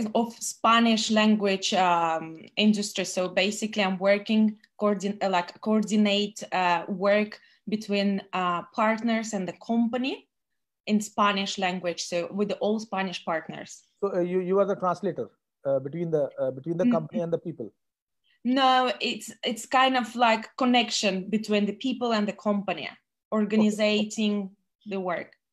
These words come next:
Speaker 2: ओके, तो आप बता रही हैं कि आप कोऑर्डिनेटर हैं स्पेनिश लैंग्वेज में और कंपनी और अपने लोगों के बीच में कोऑर्डिनेशन का काम करती हैं।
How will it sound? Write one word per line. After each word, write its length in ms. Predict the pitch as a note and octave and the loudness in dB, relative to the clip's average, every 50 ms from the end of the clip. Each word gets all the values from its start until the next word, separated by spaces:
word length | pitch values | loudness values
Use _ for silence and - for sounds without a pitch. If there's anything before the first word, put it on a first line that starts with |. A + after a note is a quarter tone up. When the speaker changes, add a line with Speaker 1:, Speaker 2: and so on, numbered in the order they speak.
| _ _ - E3 | _ _ -6 -4
Speaker 2:
ओके, 160 | D3+ - D3+ | -4 -4 -6
तो 180 | - _ - | -12 _ -8
आप 160 | E3+ D#3 E3 E3 | -4 -4 -4 -2
बता 240 | D#3 E3+ D#3+ F3 | -2 -2 -2 -2
रही 100 | F3 F3+ | -2 -2
हैं 120 | F#3+ G3 E3+ | -4 -6 -8
कि 120 | G3+ G#3+ - | -10 -8 -4
आप 280 | E3 D#3+ E3 F3 E3+ F3 - | -2 0 0 0 -2 -2 -4
कोऑर्डिनेटर 920 | F#3+ G3 G3 - - - E3+ E3 E3 E3 D#3+ F3 E3+ F3+ F3+ D#3+ G3 G3 | -4 -4 -4 -4 -6 -2 2 2 4 4 2 0 -2 -2 -2 -2 -2 -2
हैं 260 | D3+ D#3 E3 F#3+ G#3 | -2 -4 -6 -6 -8
स्पेनिश 460 | - - _ - D#3 D3 F3 E3+ - E3+ | -10 -10 _ -6 -6 -4 -4 -4 -4 -4
लैंग्वेज 300 | D#3 D3+ D3 D3+ D3+ - - | -4 -4 -2 -4 -4 -4 -6
में 80 | F#3+ | -10
और 180 | G#3 - G3+ G3 | -6 -4 -4 -4
कंपनी 580 | - - - F#3 F3 E3+ D#3 G3+ G3 A#3 A#3+ B3 | -4 -4 -4 -4 -2 -4 -4 -4 -4 -4 -4 -4
और 380 | - - F3+ G3 G#3 G#3+ - - | -4 0 2 2 2 2 0 -2
अपने 240 | F3+ - G3+ G#3+ A3+ | -4 -2 0 0 0
लोगों 320 | G#3+ F#3+ F#3 F#3 G3+ G#3 | 2 2 4 4 4 4
के 120 | G#3 G#3 F#3+ | 4 2 0
बीच 300 | D#3 D#3+ D#3+ D#3 - C#3 | 0 -2 -6 -8 -8 -8
में 220 | C#3+ D#3 G3+ A#3 - _ _ _ _ _ _ _ | -6 -6 -6 -6 -10 _ _ _ _ _ _ _
कोऑर्डिनेशन 600 | - G3+ G3+ G#3 G#3+ G#3 A3 A3 A#3 A3+ A3+ A#3+ A#3 | 0 2 4 4 2 2 2 2 2 2 0 0 0
का 120 | G#3+ A#3 | 0 0
काम 280 | G#3+ A3 F#3 F3 E3+ D#3 | 0 0 -2 -2 -2 -4
करती 300 | D#3 C#3 B2 - D3+ C#3 | -6 -8 -8 -8 -10 -8
हैं। 180 | C#3+ F#3 A3+ | -8 -8 -10